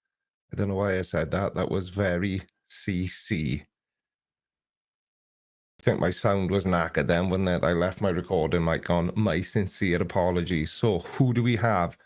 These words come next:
and how does it differ from the regular Sunday night streams?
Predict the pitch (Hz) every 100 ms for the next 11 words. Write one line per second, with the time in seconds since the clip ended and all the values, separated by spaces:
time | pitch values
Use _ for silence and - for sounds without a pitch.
0 | _ 107 - - 117 117 110 110 104 92
1 | 107 - 113 - 107 107 101 104 92 107
2 | 113 - 101 98 107 104 101 - - 113
3 | 76 76